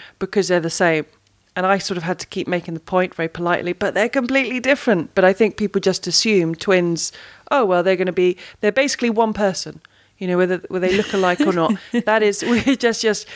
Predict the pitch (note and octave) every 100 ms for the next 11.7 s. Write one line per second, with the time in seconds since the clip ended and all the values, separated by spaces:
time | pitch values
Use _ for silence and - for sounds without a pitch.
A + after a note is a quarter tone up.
0 | - - B3+ C#4 - G3 F#3 F3+ G#3 G#3
1 | G3 F#3 F#3+ F#3+ - - G#3+ A3 A#3+ -
2 | - E3+ E3 E3 - - G3 A3 G3 -
3 | F#3+ F3+ G#3 G3 F3 F3 G#3 G3+ F3+ F3+
4 | F#3 - E3+ F3+ - E3 D#3+ - E3+ E3+
5 | - F#3 F#3+ - F#3 - A#3+ - - -
6 | G3 - - E3+ - F3+ G3 F3+ F#3+ F#3
7 | - D#3+ D#3 F3 E3 F3+ G3 - F#3 E3+
8 | E3 - _ - - - - C#4+ C4 G3
9 | F#3 F3 G3+ F#3+ - - F3 - G3 G3+
10 | G3 - E3 G3+ F3 D#3 D#3 A3 C#4+ D4
11 | D#4+ D#4 - - D#3+ D3+